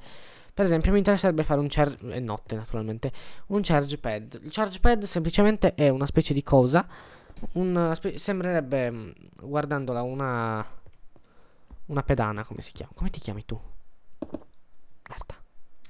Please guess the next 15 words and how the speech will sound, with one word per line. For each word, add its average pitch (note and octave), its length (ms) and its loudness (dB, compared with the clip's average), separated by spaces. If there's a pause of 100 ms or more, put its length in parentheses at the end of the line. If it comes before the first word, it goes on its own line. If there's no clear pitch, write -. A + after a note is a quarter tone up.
(2750)
Pressure G3+ 400 4
plate. D3 760 0 (140)
Sembrerebbe F3+ 540 -2
una D3+ 120 -4
pressure D#3+ 380 -4
plate, F3 320 -6
infatti C#3 540 -2
la B2 140 4
pressure C3 300 2
plate C3 360 0
è - 20 0
un A#2+ 160 0
ingrediente C3 440 4
del B2 120 4
crafting, G#3+ 500 2